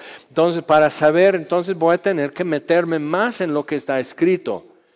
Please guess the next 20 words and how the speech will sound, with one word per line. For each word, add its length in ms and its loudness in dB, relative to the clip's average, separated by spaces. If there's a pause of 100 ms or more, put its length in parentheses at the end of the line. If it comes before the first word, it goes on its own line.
(360)
y 140 -4
no 240 2
seguir 420 2
nada 240 2
más 320 0
usos 380 -4
y 80 -2
costumbres 800 -2
para 280 0
discernir 760 -4
o 80 -2
determinar, 720 -4
sino 380 -6 (280)
de 140 0
acuerdo 460 2
con 180 -4
lo 140 -4
que 100 -4
está 240 -2
escrito. 560 0